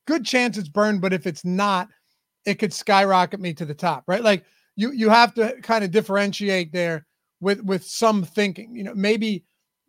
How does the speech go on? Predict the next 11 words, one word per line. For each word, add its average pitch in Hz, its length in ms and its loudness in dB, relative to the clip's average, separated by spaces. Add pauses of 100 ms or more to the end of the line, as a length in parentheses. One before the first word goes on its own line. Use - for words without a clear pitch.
(180)
maybe 226 460 0
a, 214 240 0
a, 202 840 -6
um, 156 560 -4 (1040)
who, 220 200 0
who's, 226 200 0
who 220 220 -2
the, 220 240 0
J-, 220 140 0
uh, 220 180 2 (220)
Stidham, 180 680 0